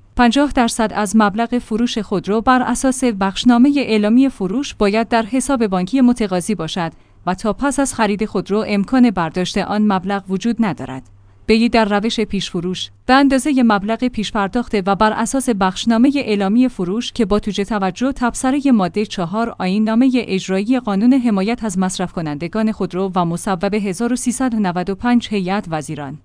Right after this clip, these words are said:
حداکثر تا پنجاه درصد از مبلغ فروش خود می‌باشد.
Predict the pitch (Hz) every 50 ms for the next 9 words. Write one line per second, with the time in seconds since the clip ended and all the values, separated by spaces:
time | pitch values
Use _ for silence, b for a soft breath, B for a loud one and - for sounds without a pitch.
0 | _ - 233 220 185 - 226 226 - - 247 240 240 - 247 220 - - 226 202
1 | 180 165 233 247 233 226 - 208 196 196 - 262 254 240 - 220 220 - 214 214
2 | 208 190 220 220 208 240 233 - - 196 208 220 - 233 202 - 214 180 - 160
3 | 151 - 147 - - - 147 143